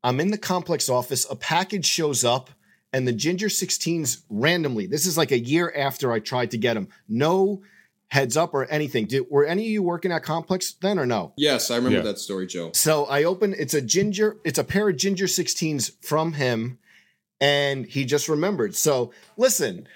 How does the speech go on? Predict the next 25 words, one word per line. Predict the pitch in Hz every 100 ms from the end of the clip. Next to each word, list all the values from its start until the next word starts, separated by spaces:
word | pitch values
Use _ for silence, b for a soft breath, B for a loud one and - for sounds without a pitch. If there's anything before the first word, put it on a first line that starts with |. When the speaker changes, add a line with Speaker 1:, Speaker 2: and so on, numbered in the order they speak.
| b b
Speaker 1:
all | - 254 285
the, | 269 254 -
all | 226 269
the | 262
working | 220 185 214 214 214
out | 202 208 202
and | 190
the | 165
tough | 160 196 185
exterior, | 202 - 220 214 208 196
this | 254 -
guy, | 226 196 175 151 -
this | 208 -
guy | 214 190
knows | 185 185 180 143 - -
how | 120 160
to, | 160 156
uh, | 151 139 131 117 B B -
kinda | 185 175
also | 160 170 175
have, | 139 139
like, | 131
a, | 131 135
a | 131
soft | - - 156 151 - -